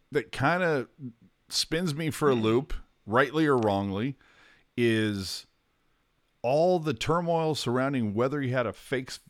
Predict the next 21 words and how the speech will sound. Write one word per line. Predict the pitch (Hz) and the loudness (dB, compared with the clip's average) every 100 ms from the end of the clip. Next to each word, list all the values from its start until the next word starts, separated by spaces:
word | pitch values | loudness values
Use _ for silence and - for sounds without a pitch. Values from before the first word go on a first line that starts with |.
| _ | _
fake | - - 147 151 | -12 0 0 0
vax | 107 123 160 - | -4 -2 -2 -6
card | - 98 95 | -2 0 0
or | |
not. | 95 101 | -4 -4
I'm | 107 | -4
just | 120 135 | -4 -4
kind | 143 | -2
of | 131 | 0
like, | 113 95 - - - - | 0 -2 -16 -20 -20 -10
how | - 294 | -4 -2
is | 330 | 0
that | 277 233 | 0 -2
not | 185 214 - | -4 -8 -8
something | - 185 190 175 | -6 -6 -6 -6
that | 131 | -6
you | 117 135 | -8 -8
couldn't | - 165 160 | -2 -2 -2
have, | 127 | -2
like, | 127 117 | -2 -2
determined | - 110 - 143 151 143 123 | -4 -4 -2 -4 -2 -4 -4